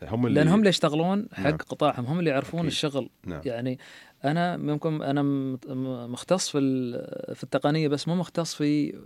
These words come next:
Speaker 2: المخالفين.
Speaker 1: بالضبط.
Speaker 2: فهو موجود
Speaker 1: نعم.
Speaker 2: مختص في المخالفين، ويعرف، عنده خبرة طويلة متراكمة سنوات.
Speaker 1: نعم.
Speaker 2: فتي أنت تعطيه هذا التول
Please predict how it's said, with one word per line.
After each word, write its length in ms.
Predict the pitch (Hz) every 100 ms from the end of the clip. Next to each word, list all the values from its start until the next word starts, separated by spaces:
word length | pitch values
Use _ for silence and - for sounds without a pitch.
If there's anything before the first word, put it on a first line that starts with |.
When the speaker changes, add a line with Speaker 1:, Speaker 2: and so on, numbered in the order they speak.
| -
Speaker 2:
المخالفين. 840 | 131 135 135 139 156 147 165 131 - -
Speaker 1:
بالضبط. 300 | 90 80 76
Speaker 2:
فهو 240 | - 147 208
موجود 460 | 190 175 220 196 196 -
Speaker 1:
نعم. 100 | 143
Speaker 2:
مختص 220 | 160 208 -
في 60 |
المخالفين، 680 | 156 139 123 117 156 180 165 -
ويعرف، 440 | 123 120 170 160
عنده 180 | 131 123
خبرة 260 | 156 160 147
طويلة 520 | 139 156 190 170 147 -
متراكمة 460 | 120 123 147 165 151
سنوات. 480 | 139 135 170 175 -
Speaker 1:
نعم. 220 | 98 87 76
Speaker 2:
فتي 320 | 135 131 208
أنت 140 | 175 147
تعطيه 480 | 131 123 196 151
هذا 100 | 160
التول 360 | 147 - 151